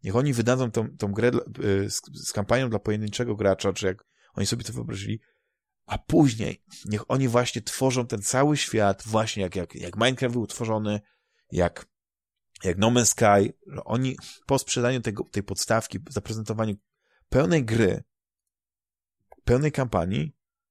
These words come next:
będą mogli sobie ten, ten, ten multiplayer, tę, tą grę M M O, y, tworzyć już swoim tempem. I nie, wtedy nikt nie będzie miał do nich pretensji, że od sześciu lat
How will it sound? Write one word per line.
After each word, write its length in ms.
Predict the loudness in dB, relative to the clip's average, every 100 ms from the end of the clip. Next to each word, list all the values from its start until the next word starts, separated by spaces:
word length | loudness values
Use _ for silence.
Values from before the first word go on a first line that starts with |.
| _
będą 400 | -8 4 4 4
mogli 240 | 2 2 0
sobie 240 | -2 -2
ten, 200 | 0 -2
ten, 280 | -2 -6 -6
ten 160 | -10 -6
multiplayer, 600 | -4 -4 -4 -2 2 2
tę, 180 | 2 -4
tą 220 | -2 -4
grę 240 | -2 0 0
M 140 | -2
M 160 | -2 0
O, 180 | -2 -4 _ _ _ _ -4
y, 260 | -2 -2 -6 _ _ -12
tworzyć 680 | -8 -2 0 0 -2 -6 -10 -6
już 340 | 0 0 -2 -6
swoim 340 | -2 0 0
tempem. 360 | 2 0 0 -2
I 80 | 0
nie, 160 | 0
wtedy 200 | 2 0
nikt 260 | 0 0 0
nie 100 | 0
będzie 220 | 0 -2
miał 120 | -4
do 100 | -2
nich 140 | -4 -4
pretensji, 580 | -4 -2 -2 0 -2 -2 _ _ _ -8
że 140 | 2
od 80 | 4
sześciu 360 | 4 2 2 2
lat 360 | 2 2 -2